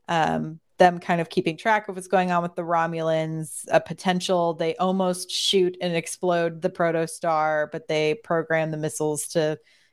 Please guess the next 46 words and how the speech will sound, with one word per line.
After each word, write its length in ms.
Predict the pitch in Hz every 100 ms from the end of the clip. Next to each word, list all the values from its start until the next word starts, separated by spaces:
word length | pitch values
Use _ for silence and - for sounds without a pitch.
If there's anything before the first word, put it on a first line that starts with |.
| _
go 160 | 175 170
the 120 | 165
other 140 | 160 165
way 140 | 160
at 80 | 156
the 60 | 160
last 280 | 156 151 170
minute 220 | 156 156
when 120 | 160
they 100 | 156
realize 380 | 151 151 151 151
the 80 | 151
Romulans 640 | 156 151 151 151 151 -
don't 260 | 156 151 135
have 380 | 151 151 147 147
the 60 | -
ship. 440 | - 151 143 - _ _ - - _ -
Uh, 60 | 165 156 156
and 80 | 185
it 120 | 196
feels 220 | 294 320
like, 320 | 277 233 233 - _ _ _ _ -
uh, 240 | 180 185 - 214
Admiral 380 | 226 190 190
Janeway 580 | 175 180 170 165 165 160
is 180 | 160 165
at 120 | 170
least 240 | 170 165 -
starting 420 | 190 180 175 175
to 140 | 180
understand 720 | 170 165 - 175 160 160 156
that 180 | 151 -
there's 320 | 165 160 156
something 340 | - 247 240 214
going 280 | 196 175 160
on, 100 | 160
that 140 | 160
these 180 | 156 -
kids 300 | - 156 160
are 60 |
trying 260 | 156 160 156
to 40 |
keep 280 | 151 156 -
the 80 | -
ship 240 | - 143 -
away, 420 | - - -